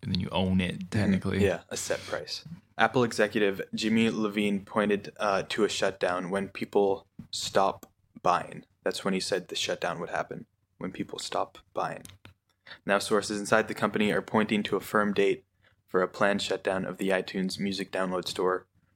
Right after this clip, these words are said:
Speaker 2: Earlier, these same sources pointed to an early twenty nineteen shutdown, though internal roadmaps now include a March thirty-first,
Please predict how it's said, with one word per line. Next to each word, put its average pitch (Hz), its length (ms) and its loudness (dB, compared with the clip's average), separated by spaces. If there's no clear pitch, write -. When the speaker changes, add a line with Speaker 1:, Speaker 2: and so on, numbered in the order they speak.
Speaker 2:
Earlier, 117 600 4
these 101 340 -2
same 101 500 -2
sources 92 540 -4
pointed 98 340 -2
to 101 100 -6
an 95 100 0
early 98 280 2
twenty 95 260 -4
nineteen 90 460 -4
shutdown, - 460 -10
though 98 140 4
internal 110 440 2
roadmaps 101 580 2
now 104 360 2
include 95 400 -2
a - 40 -6
March 98 320 -4
thirty-first, - 800 -2